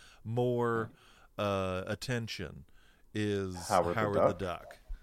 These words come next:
Speaker 2: Ah.
Speaker 1: I need more Howard the Duck. In fact, I think this whole episode should have been, what if Howard the Duck was a bigger part in the M C U? It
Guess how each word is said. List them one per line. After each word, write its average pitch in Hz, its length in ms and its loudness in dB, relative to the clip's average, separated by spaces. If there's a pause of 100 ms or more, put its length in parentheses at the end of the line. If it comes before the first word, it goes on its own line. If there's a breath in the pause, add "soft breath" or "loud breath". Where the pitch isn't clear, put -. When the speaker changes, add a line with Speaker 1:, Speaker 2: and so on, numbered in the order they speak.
(480 soft breath)
Speaker 2:
Ah. - 320 -4
Speaker 1:
I 117 180 0
need 117 640 0
more 101 240 -2
Howard 95 320 -2
the 92 80 -2
Duck. 85 420 -6 (220)
In 117 100 -2
fact, 139 340 4 (120)
I 117 140 2
think 147 220 -4
this 135 120 -2
whole 131 240 0
episode 110 440 -4
should 101 140 -6
have 95 80 -6
been, 85 340 -4 (420 soft breath)
what 117 280 2
if 127 140 0
Howard 113 400 0
the 104 60 -8
Duck 95 320 -2
was 92 140 -6
a 95 60 -4
bigger 92 280 -4
part 92 300 -2
in 87 80 -6
the 85 120 -4
M 82 140 -6
C - 180 -12
U? - 300 -14 (720 soft breath)
It 107 200 0